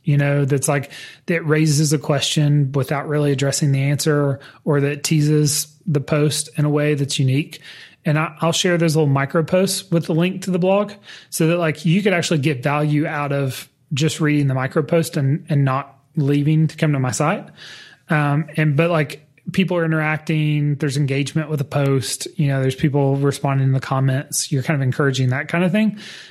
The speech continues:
Um, and then if people wanna, you know, click over to the site, they can, but they're more, much more likely to do that with that kind of post than if it's just, you know, like, your programmatic,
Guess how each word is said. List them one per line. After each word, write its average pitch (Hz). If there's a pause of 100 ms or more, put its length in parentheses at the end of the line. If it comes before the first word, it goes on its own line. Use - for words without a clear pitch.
(200)
Um, 143 (100)
and 147
then 147
if 147
people 156
wanna, 175 (340)
you 147
know, 135
click 156
over 143
to -
the 131
site, 135
they 135
can, 170 (320)
but 160
they're 165
more, 156
much 165
more 156
likely 143
to 139
do 131
that 147
with 135
that 135
kind 160
of 160
post 202 (340)
than 156
if 143
it's 143
just, - (140)
you 151
know, 123
like, 147
your 135 (160)
programmatic, 139